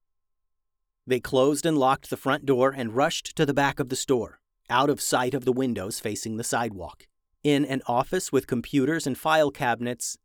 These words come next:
they all three sat to catch their breath. "The streets are full of chicken nuggets. It's crazy out there," said Rafa. "Yeah, I,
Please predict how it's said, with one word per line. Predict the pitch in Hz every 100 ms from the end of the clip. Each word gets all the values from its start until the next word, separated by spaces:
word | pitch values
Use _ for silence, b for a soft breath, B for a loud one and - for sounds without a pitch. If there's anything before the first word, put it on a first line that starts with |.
| -
they | 123
all | 127
three | 143 151 156
sat | 147 - 123 -
to | 135
catch | - 110 -
their | 127 120
breath. | 131 110 101 - _ _ _ _ _ _ _ _ _ _ _ _ _ _ _ _
"The | 135
streets | - - - 240 247 - -
are | - - _ _ _
full | 370 294 127
of | -
chicken | - 294 294 151 151
nuggets. | 262 392 - - - - _
It's | - 240
crazy | - - - 381 453 392 160 127
out | 113 98
there," | 117 90 - - _
said | - 120 92
Rafa. | 90 82 - 85 _ _ _ _ _ _ _ _ _ _ _ _ _ _
"Yeah, | 117 139 147 143 - _ _ _ _
I, | -